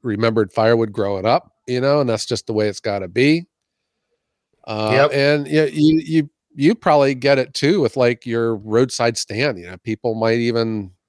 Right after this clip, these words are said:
Speaker 1: you know, be offended by the kind of wood that you're selling on the roadside stand.
Speaker 2: Yeah, I've had a f-, <sighs> I've had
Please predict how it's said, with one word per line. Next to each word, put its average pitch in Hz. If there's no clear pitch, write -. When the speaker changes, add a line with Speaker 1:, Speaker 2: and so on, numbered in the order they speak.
Speaker 1:
you 110
know, 107
be 110
offended 117
by 110
the 107
kind 117
of 110
wood 117
that 117
you're 110
selling 117
on 117
the 110
roadside 110
stand. -
Speaker 2:
Yeah, 196
I've 175
had 226
a 208
f-, -
<sighs> -
I've 160
had 170